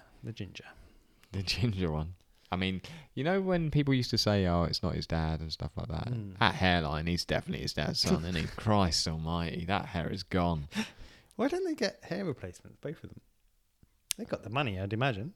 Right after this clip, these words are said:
Speaker 2: Yeah.
Speaker 1: They must be able to do that in Canada as well.
Speaker 2: I think Canada has, uh, excellent healthcare system.
Speaker 1: <laughs> He's not getting on the healthcare. He's rocking up. <laughs> "I'm not paying for this. Do my hair for me."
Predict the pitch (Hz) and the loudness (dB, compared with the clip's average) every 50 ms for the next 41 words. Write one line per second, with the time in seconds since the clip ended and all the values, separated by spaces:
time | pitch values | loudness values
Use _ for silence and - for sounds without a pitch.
0 | _ - - 220 208 220 233 254 240 170 151 170 - - 110 107 101 - 117 104 | _ -16 -10 -8 -6 -6 -4 -4 -4 -2 -2 -4 -4 -4 -6 -4 -4 -4 -4 -6
1 | 107 101 101 - 135 131 110 98 101 107 113 123 123 120 143 - - - - _ | -6 -8 -8 -6 -6 -6 -6 -6 -6 -8 -8 -10 -10 -12 -12 -16 -20 -20 -20 _
2 | - - - _ _ _ _ _ - - - - - - 85 - - 85 87 90 | -20 -20 -20 _ _ _ _ _ -16 -14 -12 -10 -10 -10 -8 -4 -2 0 2 2
3 | 90 92 92 92 92 92 90 - - 95 92 98 98 90 92 110 151 156 - - | 2 4 4 4 4 2 2 2 2 2 4 4 2 2 2 0 -2 -2 -2 -6
4 | 82 - - 80 80 - 80 82 80 - 82 - - 82 78 - - - - - | -6 -4 -4 -4 -2 -2 0 0 0 0 0 -2 -2 -4 -6 -10 -14 -20 -20 -20
5 | _ _ - _ - - - 170 139 120 - - - - - 139 160 170 180 190 | _ _ -20 _ -14 -8 -4 -2 2 4 4 4 4 4 2 6 8 8 10 12
6 | 254 254 170 170 285 294 220 151 151 269 208 - - 254 214 131 131 - - - | 12 12 12 12 12 12 12 12 12 12 12 12 12 12 12 12 10 8 6 6
7 | 208 190 185 185 170 165 175 180 165 - 185 175 190 185 - - 156 - - - | 8 8 8 6 6 8 8 6 6 8 8 8 6 6 4 2 -2 -2 -2 -2
8 | - 202 160 - - - 185 160 120 - - 208 190 185 131 - 143 127 120 113 | -2 0 0 -2 -2 -2 -2 -2 -2 0 4 4 4 4 4 6 6 6 6 4
9 | 113 135 170 202 190 202 143 - - 220 220 220 202 180 170 175 165 156 147 139 | 2 2 2 4 6 6 6 4 4 0 4 4 6 6 6 6 6 6 6 4
10 | 131 120 113 104 98 | 2 2 0 -2 -4